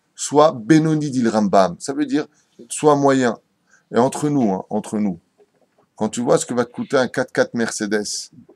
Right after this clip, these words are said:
oui, à neuf cent mille shekels, alors que le dernier Kia, sans faire de pub, est exactement aménagé comme Mercedes. Alors c'est vrai que c'est pas le symbole, ça fait moins riche Kia, d'accord ? La dernière qui vient de sortir à deux cents et quelques mille shekels,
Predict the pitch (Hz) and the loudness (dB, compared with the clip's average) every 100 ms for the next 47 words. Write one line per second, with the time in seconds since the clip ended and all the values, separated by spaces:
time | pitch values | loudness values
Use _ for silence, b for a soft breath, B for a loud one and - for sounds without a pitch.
0 | _ _ - 117 - 113 131 - 123 113 | _ _ -4 -2 0 2 2 0 -2 0
1 | 117 - 110 - 101 85 - _ _ _ | 0 -2 -6 -2 -4 -4 -12 _ _ _
2 | _ _ _ _ _ - 113 127 - 110 | _ _ _ _ _ 2 6 6 4 0
3 | 107 120 127 123 - 117 113 110 151 160 | 2 2 2 0 -4 0 0 -2 -6 -4
4 | 123 104 127 131 90 - _ _ _ _ | -4 -6 -2 -2 -2 -10 _ _ _ _
5 | - - 117 101 139 139 131 123 120 120 | -14 -6 -4 0 -2 0 2 2 2 0
6 | 107 131 135 123 117 - 107 104 120 127 | 0 -2 -4 -2 -4 -4 -4 -4 -4 -4
7 | 156 160 - 117 123 107 - 104 110 131 | -2 -2 -2 0 2 2 0 0 6 6
8 | 131 113 113 110 110 110 - - 101 113 | 4 -2 -2 0 2 0 -4 0 6 6
9 | 139 b b b _ - - 127 135 - | 6 b b b _ -6 6 8 6 0
10 | _ _ 110 113 143 - 123 127 120 101 | _ _ 0 2 2 2 -2 -2 -2 -4
11 | - 123 117 101 95 135 - 123 117 101 | -4 -2 0 0 0 -4 -2 0 2 0
12 | 95 113 98 110 104 98 113 - 170 135 | -2 -6 -6 -4 -4 -2 -2 6 8 6